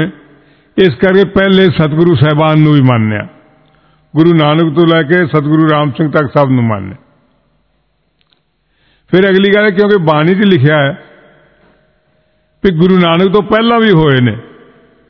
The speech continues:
ਜੇ ਚੌਂ ਯੁੱਗਾਂ ਦੀ ਗੱਲ ਬਾਣੀ 'ਚ ਲਿਖੀ ਤੇ ਉਹਨਾਂ ਚੌਂ ਯੁੱਗਾਂ 'ਚ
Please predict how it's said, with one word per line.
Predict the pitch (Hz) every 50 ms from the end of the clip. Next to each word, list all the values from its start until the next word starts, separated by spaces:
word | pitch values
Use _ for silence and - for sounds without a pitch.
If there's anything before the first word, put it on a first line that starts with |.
| _ _ _ _ _ _ _ _ _ -
ਜੇ | 147 175 170
ਚੌਂ | 127 - 196 202 208 202 160
ਯੁੱਗਾਂ | 175 147 139 190 202
ਦੀ | 196 208 185 185
ਗੱਲ | 180 190 190
ਬਾਣੀ | 175 170 160 156 165 180
'ਚ | 165 165 185
ਲਿਖੀ | 170 156 147 110 151 165 170
ਤੇ | 180
ਉਹਨਾਂ | 196 196 190 196 202 196
ਚੌਂ | 175 139 220 208 208 196
ਯੁੱਗਾਂ | 170 175 175 180 202 190
'ਚ | 160 185 185 180